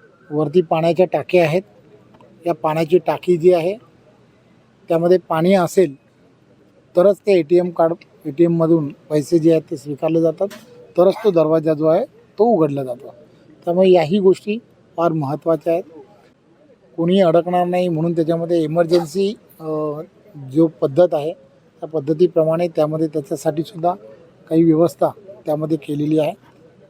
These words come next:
त्यामुळे, अ, <coughs> सुरक्षिततेच्या दृष्टिकोनातून सुद्धा आपण पाहिलं असेल अतिशय चांगलं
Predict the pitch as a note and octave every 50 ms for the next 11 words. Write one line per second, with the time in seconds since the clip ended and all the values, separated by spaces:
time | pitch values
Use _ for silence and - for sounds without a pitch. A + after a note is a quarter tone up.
0 | _ _ - E3 E3 F3 F#3 F#3+ G3 G3 G3 G#3+ - _ - - D#3 D#3 D#3 D3+
1 | C#3+ - C4+ - - - - - - - - - _ - - F#5+ - - _ _
2 | _ - - - F3+ F#3+ G3+ - - A3+ F#3 G3+ G#3+ G3+ A3 G#3+ G#3+ F3 D#3+ D3+
3 | - - G3+ F3 F#3 F3+ F3 E3+ E3 F3+ F3+ D#3+ - - E3 E3+ E3 E3 D#3+ D3+
4 | - E3 E3 D#3 - D#3 C#3+ C#3+ D3+ E3+ E3 C#3 E3 F#3 F#3+ A#3 - _ _ -
5 | - - - E3+ C#3+ F#3+ F#3 - - E3 D3+ D3+ D#3 E3 E3